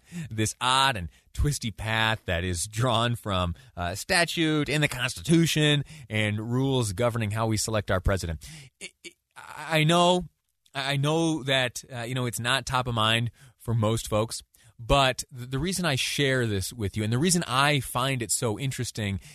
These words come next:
is that, uh, the bottom line, our country, its government, and the way it is run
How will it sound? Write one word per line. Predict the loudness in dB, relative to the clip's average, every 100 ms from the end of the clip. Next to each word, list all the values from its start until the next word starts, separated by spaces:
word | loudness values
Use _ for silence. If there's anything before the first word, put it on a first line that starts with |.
| -10
is | 0 0 2
that, | 2 0 -2 -12 _
uh, | -14 -12 -12 -12
the | -6
bottom | 0 2 2
line, | 0 0 -2 -4 -10 _ _ _ _ _ _ _ _ _ -4
our | 0 2 2 0 -2 -4 -12 -18 _ _ -4
country, | 0 0 0 -4 -4 -6 _ _ _ _
its | -2 -2
government, | 0 2 2 0 0
and | 0 0
the |
way | 0 0
it | 0 0
is | -2 -2
run | -2 -2 -2